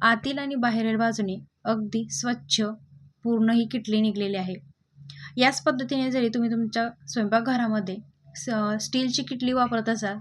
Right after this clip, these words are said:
तर तीसुद्धा तुम्ही याच पद्धतीने नक्कीच वापरू शकता. न-, नक्कीच अश-, अशा पद्धतीने स्वच्छ करू शकता या पद्धतीने. तर मंडळी,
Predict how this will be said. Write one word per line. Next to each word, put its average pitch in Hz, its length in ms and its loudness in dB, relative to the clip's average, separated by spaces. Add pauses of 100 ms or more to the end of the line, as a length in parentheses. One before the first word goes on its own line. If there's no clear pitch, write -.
तर 208 100 -4 (120)
तीसुद्धा 254 400 0
तुम्ही 240 260 4
याच 233 200 0
पद्धतीने 226 460 -2
नक्कीच 233 480 -2 (540)
वापरू 220 340 4
शकता. 220 420 -2 (160)
न-, 226 340 2
नक्कीच 233 280 -2
अश-, 233 240 -2
अशा 226 220 0
पद्धतीने 214 520 -2
स्वच्छ 247 380 -4
करू 226 280 2
शकता 220 460 -4 (540)
या 240 140 6
पद्धतीने. 214 640 0 (680)
तर 262 80 4
मंडळी, 240 520 4